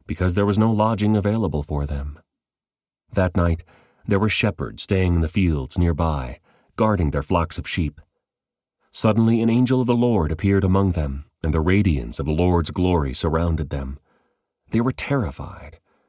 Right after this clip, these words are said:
but the angel reassured them. "Don't be afraid," he said. "I bring you good news that will bring great joy to all people.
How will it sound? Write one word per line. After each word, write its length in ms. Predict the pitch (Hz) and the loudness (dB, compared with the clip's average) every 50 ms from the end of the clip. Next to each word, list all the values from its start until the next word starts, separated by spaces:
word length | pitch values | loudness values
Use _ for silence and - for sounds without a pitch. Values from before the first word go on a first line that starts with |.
| _ _ _ _ - | _ _ _ _ -6
but 120 | - 82 | -4 -2
the 100 | 78 82 | 0 2
angel 320 | 92 101 104 101 120 123 | 4 4 4 4 4 2
reassured 520 | 120 120 113 110 104 - - 82 73 67 60 | 2 2 2 2 2 2 0 0 -2 -2 -4
them. 300 | 64 58 58 60 60 - _ _ _ _ _ _ _ _ - | -8 -12 -12 -14 -16 -20 _ _ _ _ _ _ _ _ 0
"Don't 300 | 92 90 92 95 92 - | 2 4 4 2 2 2
be 140 | 92 87 90 | 2 2 2
afraid," 600 | 87 85 - 90 82 80 76 71 69 67 - - - _ _ _ _ | 2 2 0 0 0 2 0 -2 -4 -8 -10 -14 -20 _ _ _ _
he 120 | - 64 | -10 -8
said. 380 | - - 71 67 - 78 76 - _ _ _ _ _ _ _ _ _ _ _ _ _ _ - | -6 -6 -6 -8 -12 -16 -20 -20 _ _ _ _ _ _ _ _ _ _ _ _ _ _ -6
"I 200 | - - 87 92 | -2 0 2 2
bring 260 | 82 87 92 92 92 | 2 4 4 4 6
you 160 | 90 90 90 85 | 6 4 4 2
good 320 | 80 - 95 92 95 87 | 2 2 2 2 4 4
news 440 | 85 87 85 82 78 67 64 64 - | 4 4 4 4 2 0 -2 -4 -6
that 180 | 76 71 - | -6 -6 -2
will 100 | 90 87 | -2 -2
bring 360 | 78 76 90 92 90 87 85 78 | -2 0 0 2 2 2 0 2
great 280 | 82 92 101 113 98 | 2 2 2 2 0
joy 380 | - 101 98 98 98 98 98 98 | 0 2 2 4 4 4 2 2
to 180 | 85 95 92 92 | 2 2 2 4
all 280 | 95 101 110 120 127 | 4 4 4 2 0
people. 520 | - - 85 73 71 - 85 85 78 - | -2 -4 -8 -8 -8 -8 -12 -18 -18 -20